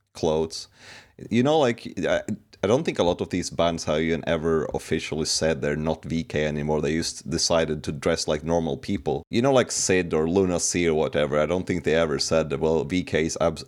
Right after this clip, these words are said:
absolutely shit," like Retsu did. He used, like, ch-, shat on all of his fans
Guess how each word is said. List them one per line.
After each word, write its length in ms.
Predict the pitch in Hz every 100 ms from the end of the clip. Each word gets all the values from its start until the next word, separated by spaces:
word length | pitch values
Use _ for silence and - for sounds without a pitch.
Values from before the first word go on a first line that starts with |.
| -
absolutely 680 | 87 - 87 85 82 85
shit," 440 | 80 - 82 - -
like 360 | 69 73 - -
Retsu 460 | 78 80 - 76
did. 280 | 69 67 80
He 120 | - 78
used, 340 | 82 - -
like, 260 | 78 76 -
ch-, 300 | - - -
shat 400 | - 101 95 -
on 160 | 90 85
all 260 | 90 98
of 120 | 90 87
his 160 | 82
fans 600 | - 78 87 110 131 -